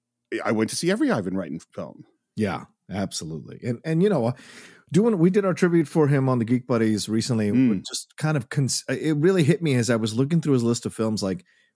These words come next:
Speaker 2: we might Murray if it wasn't for Ivan Reitman. I mean, Meatballs, Stripes, that is the groundwork you're laying with Bill Murray. And then you get to Ghostbusters,
Speaker 1: Yeah.
Speaker 2: which launches him into the, launches him into the stratosphere.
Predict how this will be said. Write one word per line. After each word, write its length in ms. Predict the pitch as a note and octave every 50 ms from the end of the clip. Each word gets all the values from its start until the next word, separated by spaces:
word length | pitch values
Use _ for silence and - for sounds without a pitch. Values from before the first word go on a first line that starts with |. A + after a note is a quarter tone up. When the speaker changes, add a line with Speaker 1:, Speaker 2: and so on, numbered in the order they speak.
| _ -
Speaker 2:
we 240 | A#2 B2 E3 A#3
might 300 | B3+ A3+ G#3 G3+ F#3+ D#3+ - _ _ _ _ _ _ _ _ _ _ _ _ _ _ _ _ _ _ _ _ _ _ _ _ _ _ _ - -
Murray 400 | D3 F#3+ G3 C3+ G2 F2+ F2+ -
if 140 | - B2+ -
it 140 | C3 A2 G2
wasn't 400 | G#2+ A2+ B2 A#2+ - A#2 A2 F#2+
for 180 | - - F#2 E2
Ivan 280 | G#2 G#2 E2+ F#2+ F2
Reitman. 420 | E2 E2+ G2 G2 E2+ - _ - - - -
I 60 | G#2
mean, 320 | A2 A2 G#2 G#2 G2 G2+ A#2
Meatballs, 580 | C3+ D3+ D3+ C3+ - C#3+ C3+ B2+ C3 B2 A2+ A2+
Stripes, 720 | - - - - - - - B2+ B2+ B2 G#2+ - - -
that 240 | - B2+ C3 E3+ F3
is 140 | E3+ C#3 A2+
the 80 | A2 G#2+
groundwork 640 | D#2+ - F#2 G#2+ B2 C3+ C#3 C3 B2 A#2 G#2+ -
you're 100 | - A2
laying 440 | G2+ G2 G2 G2 G2 G2 F#2 F2+ F2+ _ _ _ - _ _ _ _
with 360 | - F2 A2+ D3+ E3 - -
Bill 180 | - A#2+ A2+ G#2
Murray. 380 | G2+ A#2 B2 A#2 A#2 A2+ G#2+ - -
And 280 | A#2+ A#2+ A2 F#2 E2+ F2+
then 340 | A#2+ E3+ A3+ C4+ B3+ A3 E3
you 140 | B2+ B2
get 200 | G#2 F#2+ A#2 -
to 80 | - G#2
Ghostbusters, 680 | E2 B2 C3+ D3 C#3+ C#3 - - A2 F#2+ F#2 F2 - -
Speaker 1:
Yeah. 160 | A#2 B2+ G#2 -
Speaker 2:
which 200 | F2 F#2 F2+ -
launches 400 | - F2+ G2 A#2 C3 C3 A#2 -
him 140 | - A2+ G#2+
into 160 | A2+ A2 G2+
the, 120 | F#2+ F#2+ - -
launches 340 | G2+ A#2+ B2+ C3 - A#2 A#2
him 100 | A2+ G#2
into 120 | G2+ F#2+
the 60 | E2+
stratosphere. 600 | E2+ - - D3 D#3+ D#3 C#3+ - A#2 G2 F#2 F2